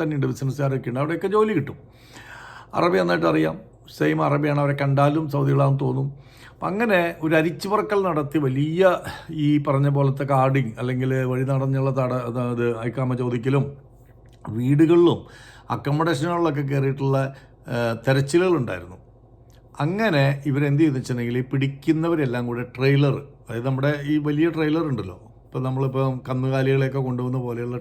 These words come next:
ട്രെയിലറുകൾ ഇവരെ കയറ്റിക്കൊണ്ട് ബോർഡറിലോട്ട് കൊണ്ട് തള്ളുമായിരുന്നു. പക്ഷെ എന്നാൽ ഒരിക്കലും ഒരു സംഭവം ഉണ്ടായി, അതിദാരുണമായൊരു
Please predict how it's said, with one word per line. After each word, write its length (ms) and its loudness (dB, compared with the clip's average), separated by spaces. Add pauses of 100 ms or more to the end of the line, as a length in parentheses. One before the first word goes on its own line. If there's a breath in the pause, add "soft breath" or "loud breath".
ട്രെയിലറുകൾ 680 -2
ഇവരെ 240 -4
കയറ്റിക്കൊണ്ട് 540 -6 (640 loud breath)
ബോർഡറിലോട്ട് 600 -2
കൊണ്ട് 200 -6
തള്ളുമായിരുന്നു. 520 -8 (600 soft breath)
പക്ഷെ 220 -8
എന്നാൽ 240 -2
ഒരിക്കലും 320 -4
ഒരു 60 -2 (180)
സംഭവം 320 -6
ഉണ്ടായി, 200 -14 (180)
അതിദാരുണമായൊരു 880 -2